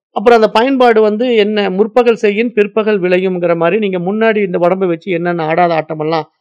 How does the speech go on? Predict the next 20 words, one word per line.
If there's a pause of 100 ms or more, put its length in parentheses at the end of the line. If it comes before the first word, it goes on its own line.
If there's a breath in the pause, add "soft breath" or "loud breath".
(220)
ஆடுனீங்களோ, (500)
அதற்கான
பின்னாடி
பலன்களை
நீங்க
அனுபவிச்சு
தானே
ஆகணும். (1040)
அதை
நம்ம
எல்லாரும்
நடைமுறையிலையும்
பார்க்கிறோம்ல. (680)
இப்ப
நடைமுறையில
எப்படி
பார்க்கிறோம்?
நோய்கள்
எல்லாம்
பார்க்கிறோம்ல.